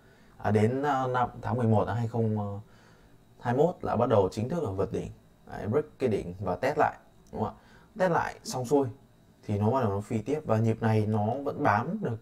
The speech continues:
trên cái ngưỡng một A hai mươi, thì anh chị vẫn cứ tham gia bình thường. Đấy, thì quanh bảy mươi tám chấm bốn này anh chị tham gia luôn. Đó, không, chúng ta không cần phải cầm, ờ, căn ke một vài like, ờ, căn ke một vài like làm cái gì cả. Nó lên là,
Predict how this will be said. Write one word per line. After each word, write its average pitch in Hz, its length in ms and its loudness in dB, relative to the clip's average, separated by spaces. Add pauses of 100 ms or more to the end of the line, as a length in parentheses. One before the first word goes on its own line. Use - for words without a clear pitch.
(240)
trên 147 320 0
cái 107 200 -4
ngưỡng 143 320 -6
một 135 80 -4
A 107 160 0
hai 120 160 -4
mươi, 123 220 -2 (380)
thì 117 80 -6
anh 127 60 -4
chị 120 120 -4
vẫn 113 240 -2
cứ 135 120 -4
tham 127 220 -6
gia 123 160 -4
bình 95 160 -2
thường. 107 200 0 (580)
Đấy, 98 240 -2
thì 107 300 2 (380)
quanh 120 280 0
bảy 78 180 -2
mươi 104 120 -2
tám 104 320 0
chấm 113 220 0
bốn 110 220 6
này 135 140 2 (140)
anh 107 100 -4
chị - 140 -10
tham 104 200 -2
gia 104 100 0
luôn. 113 220 2 (720)
Đó, 110 280 -4
không, 107 180 0
chúng 113 160 -2
ta 123 140 -2
không 123 180 -6
cần 95 260 -2
phải 95 140 -12
cầm, 101 220 -4
ờ, 101 220 -8
căn 110 180 -2
ke 117 260 0
một 98 140 -2
vài 92 200 -2
like, 104 240 4 (560)
ờ, 95 300 -8
căn 98 160 -4
ke 110 120 0
một 101 160 -2
vài 95 160 -2
like 104 260 2
làm 92 140 -4
cái 101 100 0
gì 101 140 -2
cả. 71 180 -10 (920)
Nó 98 240 -2
lên 110 320 4
là, 90 320 -4